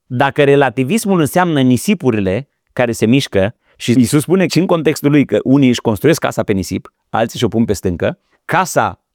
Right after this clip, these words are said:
ancorată în adevăr nu are cum să fie dărâmată atunci când vine furtuna. Cea care e pusă pe nisip, evident că n-are niciun viitor.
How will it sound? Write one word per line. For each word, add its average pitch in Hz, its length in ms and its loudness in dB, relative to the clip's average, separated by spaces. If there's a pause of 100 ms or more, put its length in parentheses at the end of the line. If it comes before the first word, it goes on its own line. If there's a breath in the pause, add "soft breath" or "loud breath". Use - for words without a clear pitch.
ancorată 120 840 0 (400)
în 160 200 2
adevăr 127 560 0 (240)
nu 139 240 2
are 131 140 2
cum 107 160 -4
să 101 120 -8
fie 92 460 -2
dărâmată 92 500 -2
atunci 92 220 -4
când 95 160 -4
vine 95 160 0
furtuna. 80 460 -6 (380)
Cea 147 140 0
care 147 160 2
e 135 60 4
pusă 143 240 0
pe 127 100 0
nisip, 120 280 0
evident 101 360 0
că 82 260 -2 (200)
n-are 98 320 0
niciun 80 460 -2
viitor. - 380 -4